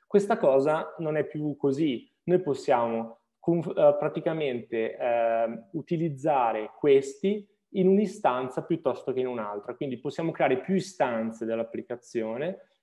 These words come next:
e utili-, e, eh, diciamo, utilizzare i plugin in una e nell'altra no,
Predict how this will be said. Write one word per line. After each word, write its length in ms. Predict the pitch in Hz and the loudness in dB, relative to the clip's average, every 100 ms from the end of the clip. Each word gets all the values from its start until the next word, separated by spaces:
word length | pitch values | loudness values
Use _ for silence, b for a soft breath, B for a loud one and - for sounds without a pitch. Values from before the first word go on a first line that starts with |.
| - | 2
e 200 | 202 202 | 8 10
utili-, 540 | 202 208 202 185 - - | 8 2 -2 -4 -8 4
e, 460 | 180 147 - - | 6 6 4 -6
eh, 400 | - 131 127 123 131 | -2 2 2 2 -2
diciamo, 360 | 139 151 131 | -2 -2 0
utilizzare 560 | 131 160 165 143 156 127 | -2 0 0 4 4 4
i 80 | - | 4
plugin 440 | 208 165 143 - | 4 4 0 -2
in 180 | 214 226 | 2 4
una 460 | 170 139 143 156 - | 4 4 2 0 0
e 120 | 196 | 2
nell'altra 500 | 208 170 110 110 117 | 4 4 2 0 -2
no, 300 | 110 104 - | -4 -6 -14